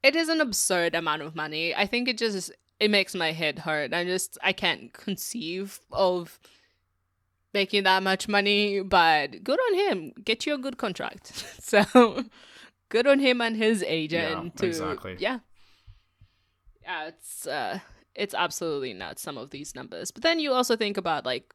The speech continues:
Speaker 1: in order to be able to pay somebody that much amount of money, you need to be wa-,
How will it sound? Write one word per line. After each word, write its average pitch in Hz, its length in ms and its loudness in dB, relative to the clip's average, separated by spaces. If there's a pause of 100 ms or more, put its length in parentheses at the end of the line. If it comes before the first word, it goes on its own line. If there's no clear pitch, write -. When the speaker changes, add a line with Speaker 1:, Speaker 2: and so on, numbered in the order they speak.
(280)
Speaker 1:
in 208 140 2
order 196 160 4
to 196 140 -6
be 170 120 -2
able 165 140 0
to 156 80 -4
pay 151 240 -6
somebody 156 340 -4
that 151 160 -2
much 151 220 -6
amount 143 180 -10
of 151 120 -12
money, 185 480 -6
you 196 180 -4
need 190 240 0
to 185 80 -8
be 113 260 -8
wa-, 131 240 -4